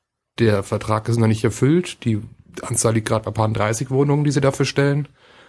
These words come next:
Und dann wurde noch die Forderung quasi hinzugefügt, dass dieser Kooperationsvertrag, äh,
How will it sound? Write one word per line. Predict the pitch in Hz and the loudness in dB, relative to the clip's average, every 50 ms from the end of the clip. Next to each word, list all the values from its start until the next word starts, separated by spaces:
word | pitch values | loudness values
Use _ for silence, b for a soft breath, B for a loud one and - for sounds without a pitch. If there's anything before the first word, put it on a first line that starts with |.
| b b b | b b b
Und | - 113 110 110 110 110 110 | -4 -2 0 0 2 2 2
dann | 107 107 | 0 2
wurde | 110 113 113 110 | 2 2 4 4
noch | 110 107 | 2 2
die | 107 - 107 | 2 0 -2
Forderung | - - 104 104 117 113 107 | 2 2 2 4 2 2 0
quasi | 104 110 107 101 107 | 0 0 0 0 0
hinzugefügt, | 107 101 - - 113 117 113 104 - 110 104 107 - | -2 -2 -2 -4 -4 -4 -2 0 0 0 0 0 0
dass | 110 98 - - - | 0 0 2 2 2
dieser | 110 104 107 104 104 101 - B B B B B B - - | 2 4 4 2 2 0 -2 B B B B B B -6 -2
Kooperationsvertrag, | - 120 107 113 107 104 - - 127 117 110 - - 107 - - 117 104 104 104 104 - | -2 0 2 2 0 0 2 0 0 0 0 -2 -2 -4 -2 -2 -2 0 0 0 -2 -2
äh, | - 107 107 104 104 | -2 -2 0 0 -2